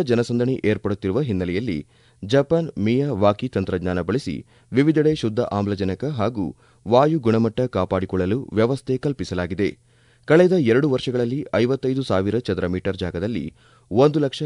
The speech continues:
ಇಪ್ಪತ್ತು ಸಾವಿರ ಸಸಿಗಳನ್ನು ನಡೆಸಲಾಗಿದ್ದು, ಹಸಿರು ವಾತಾವರಣ ನಿರ್ಮಿಸಲಾಗಿದೆ. ಕುಂಭಮೇಳ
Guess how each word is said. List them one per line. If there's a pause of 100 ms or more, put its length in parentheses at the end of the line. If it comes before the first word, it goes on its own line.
(100)
ಇಪ್ಪತ್ತು
ಸಾವಿರ
ಸಸಿಗಳನ್ನು
ನಡೆಸಲಾಗಿದ್ದು, (460)
ಹಸಿರು
ವಾತಾವರಣ
ನಿರ್ಮಿಸಲಾಗಿದೆ. (580)
ಕುಂಭಮೇಳ